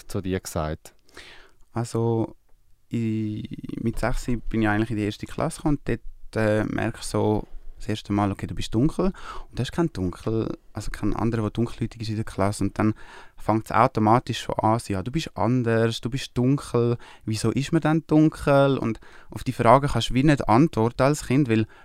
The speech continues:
Speaker 2: du weißt selber nicht, wieso dass du dunkel bist. Und die Fragen verletzen dann mit der Zeit auch, weil du selber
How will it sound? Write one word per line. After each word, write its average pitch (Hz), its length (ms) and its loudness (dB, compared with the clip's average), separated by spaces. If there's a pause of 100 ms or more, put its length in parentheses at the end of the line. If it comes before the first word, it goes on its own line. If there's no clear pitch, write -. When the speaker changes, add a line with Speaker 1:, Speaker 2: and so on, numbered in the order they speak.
Speaker 2:
du 107 80 -4
weißt 113 280 2
selber 117 340 4
nicht, 120 200 2
wieso 113 240 -2
dass 113 160 -2
du 113 120 -2
dunkel 107 440 0
bist. - 320 -6 (400)
Und - 400 -2
die 117 60 -6
Fragen 131 680 4
verletzen 117 520 0
dann 131 180 4
mit 131 160 0
der 131 100 -2
Zeit - 380 -2
auch, 117 240 8
weil 110 100 2
du 110 80 0
selber 113 540 2